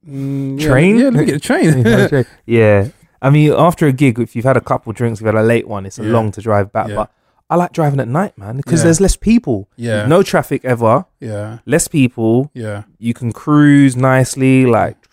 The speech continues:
Speaker 2: like, there's lanes are free.
Speaker 1: Yeah.
Speaker 2: I just like it, man. You just, you get there on time or
Speaker 1: Yeah.
Speaker 2: earlier.
Speaker 1: Yeah.
Speaker 2: It's nice. If, if I get the luxury of being able to get somewhere the night
Speaker 1: Yeah.
Speaker 2: before.
Speaker 1: Yeah.
Speaker 2: Um, but if I don't, I don't like, I hate driving in the day.
Speaker 1: Yeah.
Speaker 2: Traffic, man.
Speaker 1: That means you
Speaker 2: Start,
Speaker 1: got,
Speaker 2: stop traffic.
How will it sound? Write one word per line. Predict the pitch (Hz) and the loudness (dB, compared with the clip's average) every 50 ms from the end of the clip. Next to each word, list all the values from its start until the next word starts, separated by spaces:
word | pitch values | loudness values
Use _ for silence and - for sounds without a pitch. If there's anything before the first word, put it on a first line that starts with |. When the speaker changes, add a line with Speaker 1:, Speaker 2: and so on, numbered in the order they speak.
| _ _ - | _ _ -8
Speaker 2:
like, | 127 120 110 - - | -4 -4 -4 -2 -4
there's | 104 98 - _ | -6 -10 -10 _
lanes | - 110 120 127 131 127 127 | -6 -2 0 2 2 2 0
are | 123 | -2
free. | - - - 135 131 135 135 131 131 127 135 131 | -4 -6 -4 -2 0 2 2 2 2 0 -2 -4
Speaker 1:
Yeah. | 117 110 107 | -8 -10 -10
Speaker 2:
I | 120 | -10
just | 147 160 170 | -8 -4 -2
like | 180 196 214 - - | 0 0 -2 -4 -8
it, | - - | -10 -8
man. | 107 113 120 | -6 -6 -4
You | 131 90 127 | -4 -4 -4
just, | 151 156 - - - | -6 -8 -10 -8 -8
you | 135 127 | -6 -2
get | - 156 - | -2 0 0
there | 139 139 131 | 2 2 2
on | 131 120 | 2 0
time | 110 - - 139 135 135 135 131 135 147 156 | -2 -4 -2 0 0 0 0 0 -2 -4 -6
or | 127 120 117 110 | -6 -4 -4 -2
Speaker 1:
Yeah. | 107 127 | 0 2
Speaker 2:
earlier. | 135 135 135 135 139 135 131 127 127 135 151 131 | 4 4 6 6 6 6 4 4 4 2 2 0
Speaker 1:
Yeah. | 127 120 113 113 110 - _ _ _ _ _ _ _ _ _ | -4 -4 -4 -6 -8 -10 _ _ _ _ _ _ _ _ _
Speaker 2:
It's | _ _ - | _ _ -6
nice. | 147 175 170 143 113 - - | -2 0 0 0 -2 -2 -4
If, | 147 - - _ - | -4 -4 -4 _ -6
if | 175 - 185 | -2 0 0
I | 165 | 0
get | 147 151 127 135 | 0 0 0 2
the | 131 | 2
luxury | 139 156 - - - 135 120 | 2 2 0 -2 -4 -6 -4
of | 110 | -2
being | - 127 123 | 0 0 0
able | 117 - | 0 0
to | 120 | -2
get | 117 135 - | -2 -2 -2
somewhere | - 123 110 107 | -2 -4 -2 -2
the | 107 101 | -2 -2
night | 104 107 101 - - | -2 -4 -4 -6 -8
Speaker 1:
Yeah. | - | -12
Speaker 2:
before. | 131 123 113 95 95 98 123 139 - _ _ - | -10 -6 -6 -4 -4 -6 -8 -10 -16 _ _ -12
Speaker 1:
Yeah. | 104 104 | -8 -4
Speaker 2:
Um, | 107 107 107 104 101 - _ - | -2 -2 -2 -4 -6 -10 _ -4
but | 120 107 107 - | -2 -2 0 -2
if | 120 - - | -4 -4 -4
I | 120 | -4
don't, | 113 - 156 147 123 110 110 107 - _ _ _ _ _ _ _ _ _ _ _ _ _ | -2 0 2 2 2 0 -4 -8 -14 _ _ _ _ _ _ _ _ _ _ _ _ _
I | - 120 | -12 -6
don't | - 131 127 117 | -4 -2 -2 -2
like, | 107 101 - | -4 -4 -6
I | 104 | -10
hate | - - - 175 214 - | -8 -6 -6 -6 -6 -4
driving | - 143 127 120 120 | -4 -4 -2 -2 -2
in | 110 | -2
the | 104 92 | -2 -4
day. | - - 139 160 | -4 -2 0 0
Speaker 1:
Yeah. | 143 - | 0 0
Speaker 2:
Traffic, | - 135 135 165 - 113 113 127 104 - _ - | -2 -4 -6 -4 -4 -4 -6 -6 -6 -8 _ -8
man. | 101 151 | -4 0
Speaker 1:
That | 311 | 2
means | 370 294 247 | 4 4 4
you | - | 4
Speaker 2:
Start, | - | 2
Speaker 1:
got, | 196 | 0
Speaker 2:
stop | - - - | -2 -4 -6
traffic. | - 196 - 160 - | -6 -6 -6 -6 -8